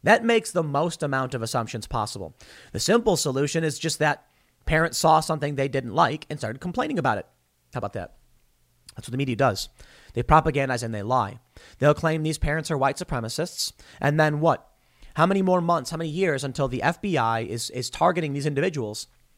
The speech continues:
saying, "Well, they're, they're potential es-, d-, domestic extremists"? Uh, I mean, you, you look at the, uh, the, the, the, the, uh, the people who are their friends and family, and they reported them.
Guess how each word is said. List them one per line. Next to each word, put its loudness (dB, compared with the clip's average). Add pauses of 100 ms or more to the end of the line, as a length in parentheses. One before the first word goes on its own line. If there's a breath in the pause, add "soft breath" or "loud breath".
(760 soft breath)
saying, 8
"Well, 6
they're, 2
they're 0
potential -2
es-, 0
d-, -4
domestic -2
extremists"? -2
Uh, -2
I 0
mean, -2
you, -2
you -2
look 2
at 2
the, -2
uh, 0 (580 soft breath)
the, 0
the, 0
the, -4
the, -4
uh, -6
the -10
people -2
who 0
are 0
their -4
friends -2
and -6
family, -4
and -6
they -4
reported -4
them. -12